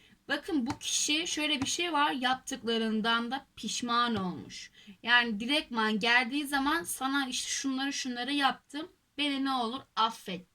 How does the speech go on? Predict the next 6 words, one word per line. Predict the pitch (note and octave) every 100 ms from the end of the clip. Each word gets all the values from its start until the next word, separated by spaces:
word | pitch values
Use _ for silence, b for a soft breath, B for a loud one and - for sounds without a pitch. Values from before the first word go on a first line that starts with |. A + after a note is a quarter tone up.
| -
diyeceği | G#3+ A#3+ A3+ F#3 G#3 D#4 B B B3+
ve | A3
böyle | C4+ B3 G#3
bir | F#3+ -
tavır | A3+ A3+ D4+
var. | D#4 D#4 D#4+